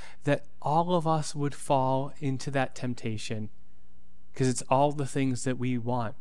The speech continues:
You know, Jesus, he, Jesus is hungry. It's food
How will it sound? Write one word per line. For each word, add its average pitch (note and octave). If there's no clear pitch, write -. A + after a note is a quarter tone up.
You A#2+
know, A#2+
Jesus, A#2+
he, A#2+
Jesus B2
is C3+
hungry. C3
It's -
food C#3+